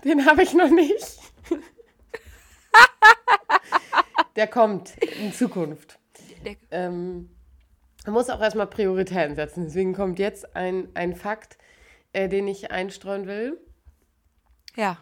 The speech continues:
Speaker 1: Ähm, ich habe ja letztes Mal erzählt, dass ich, äh, ein Buch gelesen habe, eine Fortsetzung von meinem Lieblingsbuch, Das Mädchen mit dem Drachen. Oder so heißt es. <laughs> Ähm,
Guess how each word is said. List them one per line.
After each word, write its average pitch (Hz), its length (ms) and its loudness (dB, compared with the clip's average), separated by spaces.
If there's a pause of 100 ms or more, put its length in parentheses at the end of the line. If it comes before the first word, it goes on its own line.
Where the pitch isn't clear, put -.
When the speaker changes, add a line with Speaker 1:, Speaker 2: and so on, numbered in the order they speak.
(300)
Speaker 1:
Ähm, 196 540 -4
ich 202 160 -14
habe 226 200 -4
ja 208 100 -2
letztes 226 440 -8
Mal 202 520 -8
erzählt, 202 580 -10
dass 175 160 -14
ich, 190 380 -14 (180)
äh, 185 80 -14
ein 170 440 -8
Buch 214 260 -16
gelesen 202 460 -10
habe, 220 200 -12
eine 165 160 -10
Fortsetzung 190 600 -12
von 175 200 -12
meinem 160 300 -8
Lieblingsbuch, 247 800 -8 (540)
Das 175 180 -12
Mädchen 180 380 -8
mit 170 160 -6
dem 175 180 -4
Drachen. 143 460 -10 (680)
Oder 143 240 -8
so 120 420 -10
heißt - 300 -20
es. - 220 -20 (720)
<laughs> 233 200 -12 (2250)
Ähm, 208 520 0